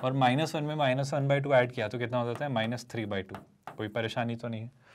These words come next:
मैं कहता हूँ दोनों तरफ या rather तीनों तरफ स्क्वायर करो। अगर sin x minus one by two, sin x minus one by two आपका माइनस थ्री बाई टू से वन बाई टू तक है, तो आप मुझे बता सकते हो क्या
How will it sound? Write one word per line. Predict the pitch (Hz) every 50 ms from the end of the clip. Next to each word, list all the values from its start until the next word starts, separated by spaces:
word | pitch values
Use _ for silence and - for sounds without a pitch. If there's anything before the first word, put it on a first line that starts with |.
| - - - - -
मैं | - 135 165 170
कहता | 175 170 165 185
हूँ | 190 202 170 143
दोनों | 131 147 156 175 190 196
तरफ | 185 170 131 120 - -
या | 139 135
rather | 139 139 143 170 160 156
तीनों | 160 151 160 165
तरफ | 170 175 180
स्क्वायर | - - - 147 135 135 135
करो। | 131 117 101 107
अगर | 110 117 107 147 147
sin | 143 - - 139 139 160 175 185 175
x | 170 - -
minus | 143 139 147 151 135
one | 143 127 120
by | 117 110 107
two, | 117 131 156 - - - - - - _ - -
sin | - 139 135 143 170 180
x | 170 180 165
minus | 147 143 151 156 151 156
one | 151 139 135
by | 131 127 -
two | 156 156
आपका | 143 135 143 160 151
माइनस | 143 127 120 131 143 139 139
थ्री | - 147 135
बाई | 135 131 131
टू | 131 143
से | 131 156 151
वन | 131 120 113 117
बाई | 123 131
टू | 127 143 139
तक | 135 135 120 - -
है, | 104
तो | 101 - - - - - - - - 135
आप | 135
मुझे | 151 156 160
बता | 156 151 139 156 156
सकते | 151 156 147 151 - 151
हो | 143 127
क्या | 107 120 117